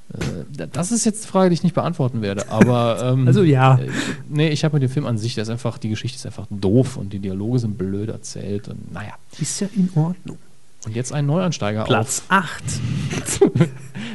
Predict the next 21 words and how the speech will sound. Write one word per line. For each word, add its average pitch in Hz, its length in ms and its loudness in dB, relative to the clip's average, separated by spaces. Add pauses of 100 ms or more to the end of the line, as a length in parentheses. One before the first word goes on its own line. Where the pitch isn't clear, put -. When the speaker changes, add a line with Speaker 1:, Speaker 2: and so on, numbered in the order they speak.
Speaker 1:
Daher 127 240 2
auch 120 60 -2
in 120 60 0
der 104 60 -2
ersten - 180 -2
Woche 143 180 4
Gesetz 117 400 0
der 98 180 0
Straße, 120 500 -2
Brooklyns 104 1000 -6
Finest. 117 680 -6 (640)
Und 104 120 -10
auf 101 120 -10
dem 98 120 -12
kleinen 101 360 -6
Bild 104 180 -4
kann 95 160 -8
ich 98 100 -12
fast 98 280 -12
niemanden 101 400 -6
erkennen. 143 580 -2